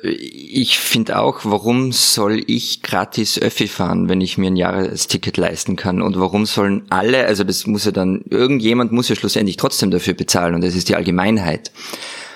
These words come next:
Also warum soll die Allgemeinheit mein Öffi-Ticket zahlen, das ich mir leisten kann? Was vielleicht schon sinnvoll ist, ist eine soziale Staffelung und zwar noch mehr als jetzt. Also nicht nur Studenten fahren gratis, sondern,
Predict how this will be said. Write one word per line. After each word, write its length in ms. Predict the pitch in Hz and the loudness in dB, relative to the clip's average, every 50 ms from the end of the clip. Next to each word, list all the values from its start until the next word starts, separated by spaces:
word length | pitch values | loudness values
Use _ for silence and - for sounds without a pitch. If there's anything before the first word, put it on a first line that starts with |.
| - - - | -18 -6 -4
Also 200 | - 95 90 90 | -2 0 2 2
warum 240 | 98 90 95 104 98 | 2 2 2 0 2
soll 160 | - 110 95 | 2 2 2
die 100 | 98 92 | 2 2
Allgemeinheit 720 | 90 92 90 95 92 90 87 98 104 107 104 101 98 - | 2 2 0 0 2 2 2 2 2 2 0 0 0 0
mein 300 | 95 87 85 90 98 101 | 0 0 2 2 0 0
Öffi-Ticket 640 | - - 98 - - 95 - - 90 - - - - | 0 -2 -2 -2 -2 -2 -2 -4 -4 -4 -4 -2 -2
zahlen, 160 | 92 87 90 | -2 0 0
das 100 | 87 82 | 0 0
ich 100 | 90 82 90 | 0 0 0
mir 80 | 90 90 | 2 2
leisten 320 | 101 120 - - - 92 | 2 0 0 0 -2 -2
kann? 180 | - 101 95 - - | 0 0 0 0 2
Was 220 | - 98 95 - - | 2 2 0 0 -2
vielleicht 480 | - - 98 87 87 - - - - _ _ - - | 0 0 2 2 0 -2 -8 -16 -20 _ _ -2 0
schon 240 | 87 92 98 107 113 | 2 4 4 2 2
sinnvoll 500 | - - 131 135 147 139 - 143 131 - | 2 2 2 2 0 0 0 0 0 2
ist, 220 | - 135 139 - | 2 0 2 0
ist 160 | 127 - - | 0 0 2
eine 160 | 110 104 98 | 2 0 2
soziale 400 | 95 - 104 - - 104 90 90 | 2 0 0 0 0 0 0 0
Staffelung 540 | 87 - - 135 156 - - 98 87 90 90 | 0 0 -2 -2 -2 -2 -2 0 2 2 2
und 100 | 90 87 | 2 0
zwar 260 | - - 98 - - | 0 0 0 0 2
noch 360 | 101 95 95 95 - - - 110 | 2 2 2 2 0 0 0 2
mehr 240 | 98 98 98 82 | 2 4 4 4
als 160 | 85 90 - - | 2 2 4 2
jetzt. 200 | 110 110 - 92 | 2 2 2 2
Also 160 | 85 85 90 | 2 2 2
nicht 220 | 90 90 87 - | 2 2 0 0
nur 160 | 104 92 87 | 0 0 0
Studenten 580 | - - - - - 92 87 87 95 101 117 117 | -2 -2 -2 0 0 2 2 2 2 2 0 0
fahren 220 | - 104 98 98 | 0 0 -2 0
gratis, 360 | - 98 90 - - 92 - - | 0 -2 -2 -2 -2 -2 -2 0
sondern, 280 | - 85 90 98 - | 0 0 0 0 -2